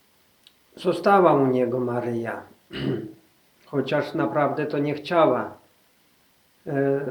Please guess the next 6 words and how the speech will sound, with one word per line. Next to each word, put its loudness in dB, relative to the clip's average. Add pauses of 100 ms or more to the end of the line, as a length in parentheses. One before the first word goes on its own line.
(1160)
no, -2 (440)
tego, -4 (800)
czego -2
się -4
spodziewała, 0 (1300)
ale -2